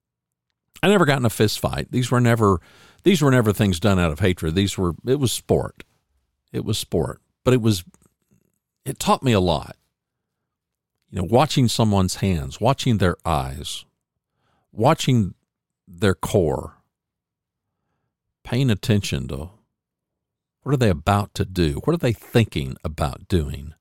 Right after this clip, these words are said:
And what tendencies am I seeing in them that I might can exploit?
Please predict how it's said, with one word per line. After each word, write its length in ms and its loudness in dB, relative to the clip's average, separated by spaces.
And 100 2
what 220 0
tendencies 640 2
am 100 2
I 140 0
seeing 520 -2
in 180 -4
them 320 -2
that 220 -4
I 160 -2
might 300 -2
can 140 -6
exploit? 760 -10